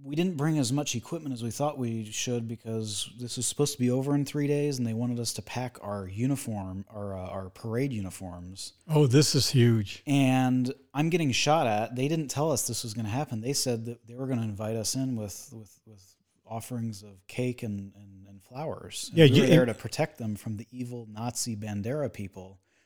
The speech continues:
Speaker 1: who are oppressing, uh, Russian language speakers and are slaughtering, uh, pro-Russian people by the thousand. They get there, the locals are yelling at 'em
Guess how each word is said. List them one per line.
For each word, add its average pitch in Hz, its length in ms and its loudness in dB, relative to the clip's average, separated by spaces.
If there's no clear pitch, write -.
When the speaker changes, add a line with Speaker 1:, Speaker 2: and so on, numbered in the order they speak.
Speaker 1:
who 120 240 -12
are 107 300 -4
oppressing, 117 840 -4
uh, 107 140 -6
Russian 123 400 -2
language 113 380 -2
speakers 110 840 -10
and 113 220 -4
are 101 260 -4
slaughtering, 113 920 -2
uh, 98 640 -8
pro-Russian 120 600 -4
people 107 320 -10
by 101 180 -8
the 95 100 -8
thousand. 113 560 -10
They 120 80 -4
get 180 180 2
there, 110 380 -4
the 123 80 -8
locals 135 400 -2
are 113 100 -2
yelling 131 300 2
at 98 100 -4
'em 101 200 -6